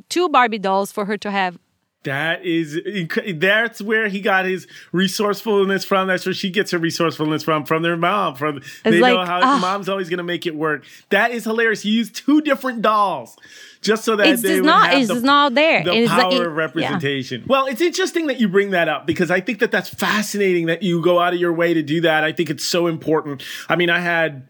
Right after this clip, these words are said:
Speaker 2: you know, I became obsessed with Spider-Man and Wolverine. I had G I Joe, who was white, and a whole bunch of white figurines growing up and things like that. But, you know, it makes me think about, when you bring up that story, it makes me think about something that I had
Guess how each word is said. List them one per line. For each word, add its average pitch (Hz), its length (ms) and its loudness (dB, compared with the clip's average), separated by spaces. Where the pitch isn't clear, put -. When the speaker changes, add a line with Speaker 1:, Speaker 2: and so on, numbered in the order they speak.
Speaker 2:
you 180 80 2
know, 165 100 2
I 156 160 0
became 165 340 -2
obsessed 160 380 -2
with 147 120 -6
Spider-Man 151 580 0
and 143 160 -6
Wolverine. 147 580 0
I 143 120 2
had 135 260 -2
G 143 180 0
I 151 160 2
Joe, 143 340 0
who 139 120 -2
was 139 160 -2
white, 143 520 -2
and 135 140 -4
a 160 60 2
whole 160 140 2
bunch 156 280 -2
of 151 140 -2
white 151 320 -2
figurines 143 500 -2
growing 139 320 0
up 143 200 -4
and 135 100 -2
things 127 180 -4
like 131 220 -2
that. 226 300 0
But, 175 160 -4
you 214 100 2
know, 233 200 2
it 240 220 -4
makes 240 320 0
me 320 120 -4
think 220 180 -2
about, 151 720 -2
when 170 160 4
you 180 80 2
bring 185 160 2
up 226 80 -4
that 175 160 -2
story, 196 180 2
it 165 60 0
makes 190 180 -6
me 269 60 -4
think 220 160 -6
about 165 220 -2
something 156 320 -2
that 139 180 0
I 135 80 -2
had 135 220 -4